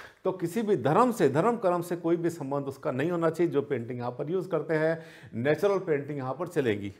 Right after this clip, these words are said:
बहुत अच्छी रहेगी। इसके साथ साथ हो सकता है कि आपका जो भूखंड है वो अपने एक्सिस पर घूमा हुआ हो, क्योंकि सीधे तो बहुत कम मिलेंगे। आप पूछते भी, "सर हमारा तो प्लॉट घुमा हुआ है।" तो यहाँ पर जो नेगेटिव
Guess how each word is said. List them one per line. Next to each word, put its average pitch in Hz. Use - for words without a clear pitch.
बहुत 139
अच्छी 127
रहेगी। 107
इसके 160
साथ 127
साथ 139
हो 175
सकता 202
है 190
कि 185
आपका 160
जो 156
भूखंड 135
है 135
वो 151
अपने 156
एक्सिस -
पर 151
घूमा 135
हुआ 143
हो, 139
क्योंकि 127
सीधे 127
तो 135
बहुत 135
कम 156
मिलेंगे। 147
आप 131
पूछते 135
भी, 147
"सर 151
हमारा 135
तो 143
प्लॉट 135
घुमा 139
हुआ 135
है।" 135
तो 139
यहाँ 139
पर 180
जो 165
नेगेटिव 147